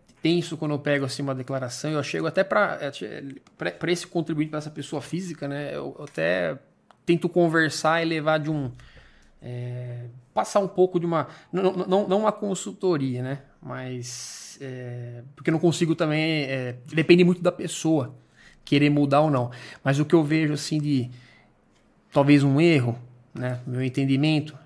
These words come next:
é a pessoa gastar mais do que tem. Né? Então você vê que a pessoa tem um salário lá f-, fechado, né? Vamos colocar lá, tem cinco, dez,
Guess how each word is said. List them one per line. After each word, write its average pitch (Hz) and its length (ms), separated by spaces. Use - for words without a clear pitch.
é - 60
a 127 60
pessoa 131 340
gastar 139 300
mais 135 200
do 135 100
que 143 100
tem. - 200
Né? 120 340
Então 123 240
você 123 320
vê 120 220
que 123 160
a - 20
pessoa 123 560
tem 151 300
um 165 100
salário 127 600
lá 139 260
f-, - 320
fechado, 165 680
né? 135 100
Vamos 131 240
colocar 135 360
lá, - 140
tem - 200
cinco, 185 520
dez, 160 520